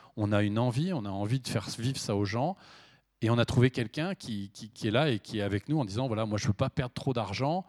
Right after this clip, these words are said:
Voilà, si on arrive à survivre, euh, c'est bien. » Et en fait, on a fait, donc, euh, t'imagines, des milliards de business plans. Hein, c'est, on peut plus, quoi, les business plans. Je savais pas ce que,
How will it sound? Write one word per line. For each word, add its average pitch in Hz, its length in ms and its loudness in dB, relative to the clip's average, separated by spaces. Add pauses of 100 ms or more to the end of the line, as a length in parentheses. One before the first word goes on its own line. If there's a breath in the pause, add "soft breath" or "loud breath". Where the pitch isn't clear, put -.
(340 loud breath)
Voilà, 110 180 -2
si - 160 -2
on 110 120 0
arrive 117 260 0
à 101 60 2
survivre, 123 680 -4 (300 soft breath)
euh, 98 380 -4
c'est - 160 -4
bien. » 98 260 -6 (500 loud breath)
Et 113 60 0
en 104 80 0
fait, 180 220 4
on 107 80 2
a 101 60 2
fait, 123 220 0
donc, 98 260 -8
euh, 80 340 -6
t'imagines, 101 480 -6
des 92 100 -8
milliards 101 340 -6
de 101 80 -6
business 92 380 -10
plans. 175 320 -10 (920)
Hein, 107 200 -8
c'est, - 400 -16
on 90 100 -16
peut - 200 -6
plus, 139 220 2
quoi, 113 160 -6
les 101 100 -8
business 95 340 -12
plans. 123 160 -12
Je - 60 -10
savais 98 120 -10
pas 104 100 -6
ce - 80 -10
que, - 60 -20